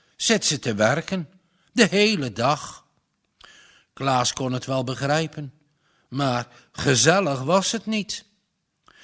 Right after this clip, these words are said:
De hele dag had hij in huizen rondgehangen. Een paar keer was hij naar de haven geslenterd, om dan toch maar weer naar huis te gaan. Aan het eind van de middag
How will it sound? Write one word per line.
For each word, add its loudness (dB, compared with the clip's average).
De -4
hele 4
dag -2
had -4
hij 0
in -2
huizen -2
rondgehangen. -4
Een 0
paar 6
keer -2
was 4
hij 4
naar 4
de 0
haven 4
geslenterd, -2
om 0
dan 0
toch 0
maar 2
weer -2
naar -2
huis -4
te -8
gaan. -8
Aan 4
het -2
eind 0
van 0
de 0
middag -2